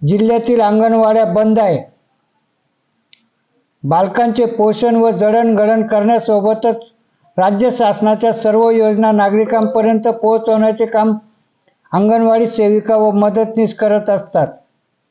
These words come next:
शालेय पूर्व अभ्यासक्रम आणि विद्यार्थ्यांचा पोषण आहार ही सर्व कामे बेमुदत संपामुळे बंद आहे.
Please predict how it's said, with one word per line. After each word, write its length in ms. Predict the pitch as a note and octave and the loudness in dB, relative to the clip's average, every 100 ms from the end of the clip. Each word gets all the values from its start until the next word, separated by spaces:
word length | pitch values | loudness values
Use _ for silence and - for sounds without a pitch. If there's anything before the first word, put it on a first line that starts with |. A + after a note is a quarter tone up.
| _ _ _ _ _ _ _ _ _ _ _ _ _ | _ _ _ _ _ _ _ _ _ _ _ _ _
शालेय 500 | - - F#3+ A3 A#3+ | -10 -2 0 2 0
पूर्व 320 | A3+ A3 A3 A3+ | 0 0 2 2
अभ्यासक्रम 760 | G3+ F#3+ A3 A3 A3+ A3+ G#3+ | 2 0 -2 -2 -2 0 2
आणि 200 | F#3 A3 | 2 2
विद्यार्थ्यांचा 760 | G#3 F#3+ F3+ A3 A3+ A3 G#3+ A3+ | 2 0 0 -2 0 -2 0 -2
पोषण 500 | A3 G#3+ G#3+ A3+ A3 | 0 -2 0 0 2
आहार 200 | G#3+ G#3+ | 2 2
ही 200 | G#3 G#3+ | 2 0
सर्व 360 | - G#3 A3+ | -2 0 0
कामे 320 | A3+ A3+ G#3+ G#3+ | 0 0 0 0
बेमुदत 560 | F3+ G#3+ G#3+ A3 A3+ A3+ | 0 0 2 0 -2 -2
संपामुळे 540 | G3 F#3 G3+ G3 G3 | -4 -2 -2 0 0
बंद 320 | F3 F#3+ F#3 | 0 -2 0
आहे. 320 | E3+ B2+ - | -2 -4 -10